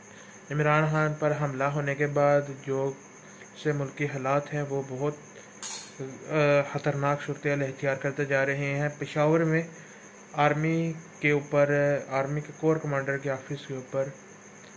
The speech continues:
हमला किया गया, उसकी पुरजमर-, पुरजोर मजम्मत की जाती है। अ, जिन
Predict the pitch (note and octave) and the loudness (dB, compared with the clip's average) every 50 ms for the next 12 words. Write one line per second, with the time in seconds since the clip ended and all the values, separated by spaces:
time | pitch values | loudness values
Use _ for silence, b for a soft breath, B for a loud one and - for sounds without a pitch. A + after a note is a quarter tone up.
0 | - - - C#3+ C#3+ C#3+ C#3 D3 D3+ D3 D3+ D3 D3 C#3+ C#3 C#3 C3+ C3+ C3+ C#3 | -20 -12 -6 -4 -2 0 2 2 0 2 0 2 2 2 2 0 0 0 0 -2
1 | D3 - - - - D3 C#3 - - - D3+ D3 D3 D3 - - D3 C#3+ C3+ B2+ | -4 -10 -16 -18 -14 -12 -12 -10 -4 -2 0 0 -2 -2 -2 0 2 2 2 4
2 | D#3 F3 F#3 F3+ E3+ D#3+ - - D3+ - - E3+ E3+ E3+ D3+ C3 C#3 E3 F3+ G3 | 2 2 4 4 0 0 -2 -6 -14 -8 -4 0 2 2 2 2 4 6 8 8
3 | F#3 D#3+ C3+ C3 C3 B2+ A#2+ C#3+ C#3+ D3+ D#3 D#3 - - D3 C#3+ C#3 C3 - - | 8 6 6 2 -6 -6 -2 0 2 2 2 0 -2 -6 -4 0 0 0 0 -2
4 | C#3+ C#3+ D3+ D#3 E3 D#3+ B B B B B B B B B B B B B - | -4 -2 -2 -2 -4 -4 B B B B B B B B B B B B B -18
5 | - - C#3+ C#3 C#3 C#3 C#3 C#3 C#3 C#3 C3+ C3+ - - - - - D#3 D#3+ E3 | -10 -4 0 2 4 4 4 4 2 0 -2 -4 -10 -18 -10 0 2 2 2 4
6 | E3 D#3+ D#3+ D#3+ D3+ | 2 2 2 2 0